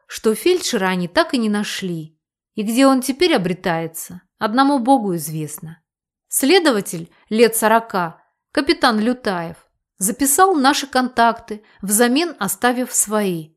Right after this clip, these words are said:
и просил звонить ему в случае чего. Что должно было случиться, я уточнять не стала, надеясь, что всё-таки подобные сегодняшнему приключения меня в дальнейшем минуют. Лёха многозначительно улыбнулся мне, подмигнул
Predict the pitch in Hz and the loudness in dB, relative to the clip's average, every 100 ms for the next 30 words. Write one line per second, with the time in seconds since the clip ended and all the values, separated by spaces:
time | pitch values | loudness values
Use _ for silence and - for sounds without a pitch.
0 | _ - 247 269 277 277 381 311 247 262 | _ -6 -4 2 2 4 4 4 2 2
1 | 370 359 226 190 170 285 311 - 190 - | 0 -2 -4 -4 -2 0 0 -2 -6 -6
2 | 190 156 151 - _ - - - 285 254 | -8 -8 -12 -16 _ -12 -8 0 2 6
3 | 269 269 277 269 262 269 - 262 262 359 | 6 6 2 2 2 0 0 -4 0 -2
4 | - 320 277 285 285 277 262 254 262 262 | 0 2 4 2 0 -2 -2 -2 -2 0
5 | - - 175 160 165 - _ - 202 208 | 0 0 -2 -2 -8 -14 _ -8 -2 -2
6 | 180 269 302 277 - - - - 254 - | 0 0 0 -2 -12 -20 -10 -2 0 2
7 | 381 320 - 214 208 202 233 196 214 208 | 2 2 -4 -2 0 4 2 2 0 0
8 | 208 208 220 196 208 208 202 196 196 196 | -2 -2 -2 -2 -2 -2 -2 -2 -6 -8
9 | 214 - 339 285 202 202 269 254 196 175 | -6 -2 0 0 0 2 0 0 0 -2
10 | 196 226 - 190 190 175 165 156 156 - | -2 -2 -2 -2 -2 -2 -2 -6 -10 -20
11 | _ _ _ - 214 254 370 302 214 202 | _ _ _ -2 6 6 6 0 0 -2
12 | 202 196 208 226 220 208 196 190 170 180 | -2 -4 -4 -4 -2 0 0 0 -2 -2
13 | 175 - 214 214 214 214 _ _ - 220 | -2 -2 -4 -4 -6 -8 _ _ -2 0
14 | 233 185 180 180 240 | 0 0 0 0 -2